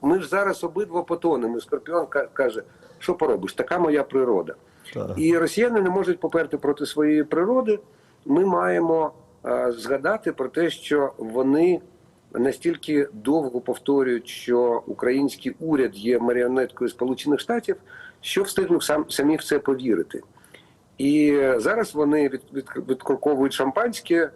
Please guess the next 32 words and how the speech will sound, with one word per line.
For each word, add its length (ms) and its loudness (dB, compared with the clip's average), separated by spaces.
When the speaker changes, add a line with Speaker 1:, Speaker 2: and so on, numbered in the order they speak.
Speaker 1:
е, 280 2
бо 640 2
начебто 500 0
їм, 360 0
е, 400 0
все 180 -2
вдається, 760 -2
і 120 2
санкції 500 0
начебто 600 -2
знімають, 480 0
принаймні 420 2
про 160 -4
це 160 0
йдуть 240 -2
розмови. 540 0
Вони 160 2
роблять 320 -2
помилку, 400 -2
вони 400 0
слухають 500 -2
розмови, 680 0
е, 120 2
замість 320 -2
того, 200 -2
щоб 200 -10
дивитись 420 -4
на 80 -6
документи. 600 -4
Бо 100 2
вони 220 2
вірять 460 -2